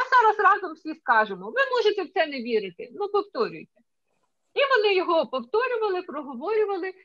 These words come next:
і таким чином, е, відбувалося, е, їх перевиховання на комуністів. Тому, м, ну, скажімо так, ці всі речі, вони не є, не є такими безневинними, бо я ще й, е, часто зустрічаюся з такою думкою, що, ну,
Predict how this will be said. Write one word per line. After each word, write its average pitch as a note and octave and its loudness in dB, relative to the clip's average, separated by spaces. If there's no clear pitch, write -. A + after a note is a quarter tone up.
і F4 -4
таким F#4+ -8
чином, G#4 -8
е, C4 -12
відбувалося, C#4 -6
е, A#3 -6
їх B3 -12
перевиховання C4 -4
на B3 -4
комуністів. A#3+ -8
Тому, D4 -6
м, A#3+ -8
ну, C4 -8
скажімо D4 -10
так, D4+ -2
ці D4+ -10
всі D4 -14
речі, D#4 -2
вони C4 -12
не C4+ -10
є, C4+ -10
не B3+ -2
є D#4 -4
такими C#4 -8
безневинними, B3+ -4
бо A3+ -4
я C#4 -4
ще C#4+ -10
й, B3 -8
е, A#3 0
часто C#4 -8
зустрічаюся B3+ -6
з B3 -8
такою C4 -8
думкою, C#4+ -6
що, - -12
ну, - -10